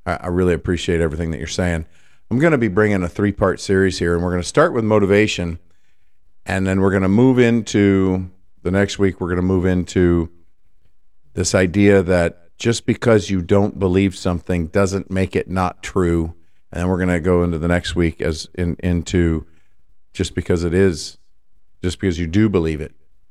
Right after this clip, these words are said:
doesn't make it true. And <clears throat> those, those may seem like the same thing, and they kind of are, but that entire thing's gonna be a part one and part two. And it is, uh,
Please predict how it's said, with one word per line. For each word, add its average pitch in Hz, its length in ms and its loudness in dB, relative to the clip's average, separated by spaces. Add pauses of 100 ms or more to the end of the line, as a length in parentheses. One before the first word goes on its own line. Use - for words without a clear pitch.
(420)
doesn't 82 320 0
make 78 180 -4
it 69 140 -10
true. 73 300 -8 (840)
And 117 440 4 (120)
<clears throat> - 120 -8
those, 113 720 2
those 113 320 2
may 123 140 4
seem 113 240 0
like 95 160 2
the 90 100 -4
same 92 260 -2
thing, 104 320 2
and 160 160 -4
they 117 100 2
kind 101 240 0
of 90 80 2
are, 98 320 4 (480)
but 101 380 2 (400)
that 110 140 2
entire 104 400 2
thing's 95 280 -2
gonna 90 140 0
be 85 120 2
a 85 40 2
part 90 300 0
one 87 120 -2
and 80 120 -4
part 90 260 -2
two. 85 380 0 (560)
And 87 120 0
it 87 220 -4
is, 87 240 0
uh, 78 320 0